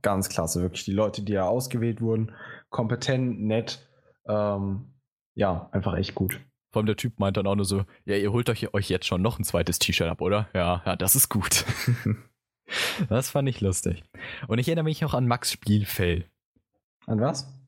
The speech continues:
Speaker 2: An dein Spielfell.
Speaker 1: Äh, was hab ich gemacht?
Speaker 2: Das war so göttlich. Und zwar, ähm, ich weiß nicht mehr den Titel vom Spiel. Ich hab ihn
Speaker 1: Ich auch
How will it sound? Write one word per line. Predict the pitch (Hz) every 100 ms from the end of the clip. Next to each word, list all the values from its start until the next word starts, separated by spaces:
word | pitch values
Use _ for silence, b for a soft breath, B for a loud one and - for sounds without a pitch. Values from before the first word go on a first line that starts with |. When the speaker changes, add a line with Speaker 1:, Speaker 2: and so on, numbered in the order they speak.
| _
Speaker 2:
An | 104
dein | 101 101
Spielfell. | - - 117 123 - - 82 85
Speaker 1:
Äh, |
was | 104 113 113 110 117 156
hab |
ich | 151 -
gemacht? | 147 139 131 135 - -
Speaker 2:
Das | 101
war | 117
so | 120
göttlich. | 117 120 - 95
Und | 104
zwar, | 101 107 107 123 135 127 -
ähm, | 101 101 104
ich | - -
weiß | 110 -
nicht | -
mehr | 123
den | 113
Titel | 104 123 -
vom | - 87
Spiel. | 85 - 104
Ich | -
hab | 113
ihn | 107
Speaker 1:
Ich |
auch | 98